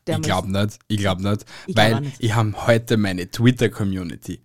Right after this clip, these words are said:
Speaker 2: eingeschaltet. Meine Twitter-Community. Ich hab sau viele Fragen gekriegt. Davon hab ich vier genommen.
Speaker 1: Für meine Fragen brauch ich keine Twitter-Community. Das ist aus Kopf,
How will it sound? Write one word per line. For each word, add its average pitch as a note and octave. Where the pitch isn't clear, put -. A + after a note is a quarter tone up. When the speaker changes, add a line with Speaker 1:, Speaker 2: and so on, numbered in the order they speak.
Speaker 2:
eingeschaltet. F#2
Meine G#2+
Twitter-Community. A2+
Ich -
hab G2
sau -
viele A2
Fragen G#2
gekriegt. -
Davon G#2+
hab G#2+
ich G2+
vier A#2
genommen. G#2+
Speaker 1:
Für A3+
meine G#3
Fragen F#3+
brauch E3+
ich G#3
keine -
Twitter-Community. F#3+
Das E3+
ist A#3+
aus G#3
Kopf, -